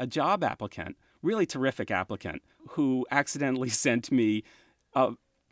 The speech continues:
borderline pornographic description of his dirty weekend that was meant to go to a select group of friends. And it, he's a very good writer, actually. He writes, he writes well. So it didn't, uh,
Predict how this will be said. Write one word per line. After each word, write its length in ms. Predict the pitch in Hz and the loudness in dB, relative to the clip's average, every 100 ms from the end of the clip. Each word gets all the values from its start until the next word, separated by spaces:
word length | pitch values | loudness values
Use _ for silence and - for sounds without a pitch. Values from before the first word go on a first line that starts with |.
| _ _ - - | _ _ -20 -8
borderline 540 | 208 233 226 196 139 127 | 0 2 4 4 2 2
pornographic 680 | 151 123 120 110 110 120 | 2 2 4 2 2 -2
description 720 | - 117 143 113 - 135 113 113 - | -4 -4 0 -2 0 0 2 2 4
of 280 | 113 110 | 4 2
his 260 | 131 135 127 | 2 0 2
dirty 300 | 127 120 120 | 2 2 4
weekend 640 | 117 117 127 98 80 104 - - - | 4 2 2 0 0 -4 -8 -16 -2
that 140 | 147 | 2
was 180 | 143 127 | 2 2
meant 320 | 123 135 160 | 4 6 4
to 180 | 160 - | 2 -2
go 220 | 143 123 | 2 2
to 220 | 117 135 120 | 2 0 0
a 120 | 113 | 0
select 520 | - 135 110 104 - | 0 -2 0 -2 -2
group 240 | 101 95 | -6 -6
of 80 | 90 | -8
friends. 420 | - 95 82 82 | -6 -6 -6 -4
And 160 | 98 90 - - | -4 -6 -10 -2
it, 160 | 160 175 | 0 0
he's 260 | 180 165 | -2 0
a 20 | 151 | 2
very 220 | 180 190 | 2 2
good 140 | 127 | 2
writer, 260 | 113 117 104 | 2 2 2
actually. 280 | 95 - 98 | -2 -2 -4
He 80 | 117 | 2
writes, 440 | 123 113 - - | 2 2 -2 -8
he 80 | 131 | -2
writes 240 | 117 113 104 | 0 0 0
well. 340 | 117 143 82 - - | 4 4 2 -14 -10
So 240 | - - 139 | 2 4 6
it 140 | 135 | 4
didn't, 360 | 160 135 120 131 | 4 6 4 4
uh, 260 | 98 90 | 2 2